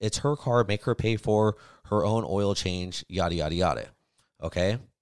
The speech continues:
So I, we get to the parts store. I'm, I'm standing there, ring everything up, and just by natural dad,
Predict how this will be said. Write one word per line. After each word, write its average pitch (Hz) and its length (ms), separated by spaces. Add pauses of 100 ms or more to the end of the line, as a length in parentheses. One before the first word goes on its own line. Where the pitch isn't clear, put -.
(360)
So 120 560
I, 131 540 (640)
we 120 140
get 147 160
to 175 60
the 156 80
parts - 340
store. 87 420 (380)
I'm, 104 280 (100)
I'm 104 140
standing 160 440
there, 143 380 (240)
ring 127 380
everything 139 380
up, 98 280 (380)
and 104 420 (220)
just - 280
by 98 220
natural 95 480
dad, 127 480